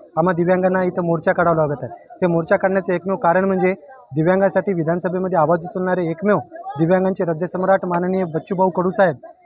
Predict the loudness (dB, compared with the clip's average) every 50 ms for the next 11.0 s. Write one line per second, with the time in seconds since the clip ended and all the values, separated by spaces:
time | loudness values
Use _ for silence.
0 | -4 0 0 0 2 2 0 2 2 0 0 2 0 -2 0 2 4 6 6 6
1 | 4 2 0 -2 -10 -20 -20 _ -6 -2 0 0 0 0 0 0 0 -2 -4 -4
2 | -4 -4 -4 -4 -4 -6 -10 -4 -4 -2 0 2 0 0 0 -4 -6 -4 -2 -2
3 | -2 -2 -2 -2 -2 0 0 -2 -2 0 2 0 0 0 0 -4 -4 -4 -4 -4
4 | -6 -4 0 0 0 0 0 -8 -16 -18 -20 -18 -16 -12 -8 -6 -2 0 2 2
5 | 2 2 2 2 2 2 2 2 2 2 2 0 -4 -10 -16 _ -12 -4 -4 -2
6 | -2 0 0 2 2 2 2 0 0 2 0 -2 -2 -2 -8 -10 -8 -6 -6 -4
7 | -4 -4 -4 -6 -6 -8 -10 -10 -4 -2 0 2 2 0 0 0 -2 -4 -4 -8
8 | _ _ -20 _ -2 2 4 4 4 2 0 -8 -20 -20 -20 -20 -20 _ _ -20
9 | -20 _ _ -12 -4 -2 0 2 4 2 2 2 0 -2 -2 -2 -2 -4 -4 -6
10 | -6 -6 -6 -6 -6 -4 -2 0 2 2 2 0 -2 0 0 0 0 0 0 -4